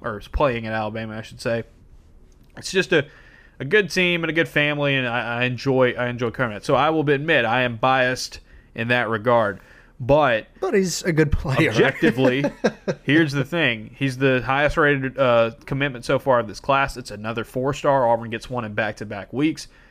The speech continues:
Speaker 1: Uh, top ten player in the state of Alabama, top twenty, st-, uh, de-, defensive lineman, uh, top,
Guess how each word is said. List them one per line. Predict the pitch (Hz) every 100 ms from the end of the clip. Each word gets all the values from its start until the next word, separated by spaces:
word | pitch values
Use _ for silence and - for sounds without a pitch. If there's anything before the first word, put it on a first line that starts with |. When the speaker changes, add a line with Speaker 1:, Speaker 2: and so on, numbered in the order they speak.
| _ -
Speaker 1:
Uh, | 110 113
top | 104 135 -
ten | 139
player | 120 131
in | 123
the | 110
state | 120
of | 110
Alabama, | 107 104 120 123
top | - 110 - _ _ _ -
twenty, | - 123 127
st-, | 123 -
uh, | 101 110 107 98 _ _ _ _ _ - 147
de-, | 113 120 135
defensive | 131 127 123 98
lineman, | 107 127 175 202 202 _ -
uh, | 110 104
top, | 104 113 -